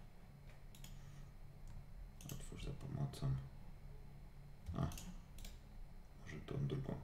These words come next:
Otwórz za pomocą notatnik. W ten sposób też możemy łatwo otworzyć. I tutaj ten NAV skopiowany zaznaczamy, wklejamy, jest, zapisujemy. Podstrona druga, to samo. Wklejamy.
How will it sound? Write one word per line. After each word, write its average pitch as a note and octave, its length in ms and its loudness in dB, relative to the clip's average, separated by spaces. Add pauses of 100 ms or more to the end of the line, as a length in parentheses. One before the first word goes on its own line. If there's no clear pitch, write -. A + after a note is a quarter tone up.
Otwórz - 280 6
za C#2+ 80 12
pomocą F#2+ 400 10
notatnik. D#2+ 600 10 (400)
W - 40 0
ten F2+ 100 10
sposób - 420 4
też - 140 -2
możemy D2+ 360 8
łatwo C#2+ 380 6
otworzyć. - 500 4 (480)
I - 80 4
tutaj D2+ 380 12
ten C#2+ 320 10
NAV D#2 240 12 (800)
skopiowany C#2+ 760 10 (160)
zaznaczamy, D2+ 520 10 (280)
wklejamy, C#2 540 8 (580)
jest, - 260 -2 (360)
zapisujemy. - 580 2 (1200)
Podstrona - 420 8
druga, D2 560 8 (480)
to - 120 0
samo. C#2 380 8 (1600)
Wklejamy. - 440 2